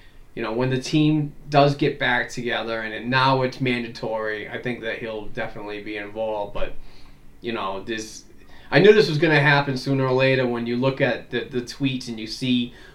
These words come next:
who's participating and who isn't there. But also, this person, Vibrant Ankles, brings up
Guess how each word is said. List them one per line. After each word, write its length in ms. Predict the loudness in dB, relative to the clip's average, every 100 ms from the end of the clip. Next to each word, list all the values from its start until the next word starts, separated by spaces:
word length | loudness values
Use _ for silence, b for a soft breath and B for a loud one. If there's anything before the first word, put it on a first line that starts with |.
| B
who's 220 | 2 4
participating 840 | 2 -2 -2 -2 0 2 2 0 -6
and 80 | -4
who 240 | -2 -2
isn't 280 | 0 -2 -2
there. 360 | -4 -6 -8 B B -4
But 100 | 4
also, 600 | 8 10 8 4 4 4
this 120 | -2
person, 560 | -2 0 0 -2 -6 -4
Vibrant 380 | -2 -2 -4 -4
Ankles, 380 | -4 -4 -6
brings 360 | -2 0 0 0
up 320 | 0 0 -4